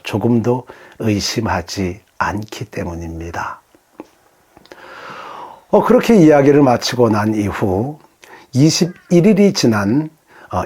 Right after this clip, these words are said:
일월 이십일 일 아침이었습니다. 서울에서 갑작스레 전화가 왔습니다.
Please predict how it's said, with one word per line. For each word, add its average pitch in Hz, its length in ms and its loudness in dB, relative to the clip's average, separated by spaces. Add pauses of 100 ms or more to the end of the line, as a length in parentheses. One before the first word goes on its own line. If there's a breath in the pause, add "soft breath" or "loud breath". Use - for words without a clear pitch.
일월 113 500 2
이십일 104 440 -4
일 95 260 -6 (680 loud breath)
아침이었습니다. 92 1300 -4 (720)
서울에서 190 460 0
갑작스레 101 580 -8
전화가 98 480 -10
왔습니다. 95 760 -10